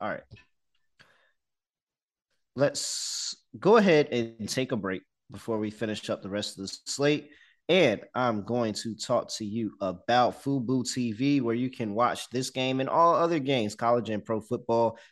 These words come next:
N F L Red Zone at four K, no extra charge, over a hundred live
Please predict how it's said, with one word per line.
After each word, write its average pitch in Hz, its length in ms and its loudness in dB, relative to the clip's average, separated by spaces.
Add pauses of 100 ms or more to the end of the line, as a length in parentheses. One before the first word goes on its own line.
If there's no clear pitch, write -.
N 147 80 4
F 143 100 0
L 110 140 4
Red 107 220 2
Zone 110 280 0
at 76 200 -4
four 120 220 -2
K, 113 300 -2
no 113 220 2
extra - 340 -8
charge, 131 640 0 (320)
over 180 220 6
a 107 60 6
hundred 110 340 0
live 101 480 0